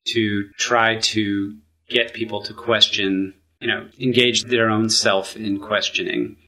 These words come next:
You would have to live a long time, be very conscientious, and be ridiculously smart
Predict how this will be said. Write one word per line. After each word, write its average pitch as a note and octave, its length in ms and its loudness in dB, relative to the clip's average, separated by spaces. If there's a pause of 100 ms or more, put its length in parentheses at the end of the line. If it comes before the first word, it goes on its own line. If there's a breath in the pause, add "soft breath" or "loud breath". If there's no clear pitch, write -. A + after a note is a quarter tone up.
You C#3 220 0
would D#3+ 100 2
have C3+ 220 2
to A#2+ 80 2
live A2 280 0
a G2+ 40 0
long G2+ 340 2
time, G#2 400 0
be G2+ 120 -2
very G#2 220 0
conscientious, G#2 760 0
and G2 120 -2
be G2 100 -2
ridiculously G#2+ 800 0
smart F#2+ 540 0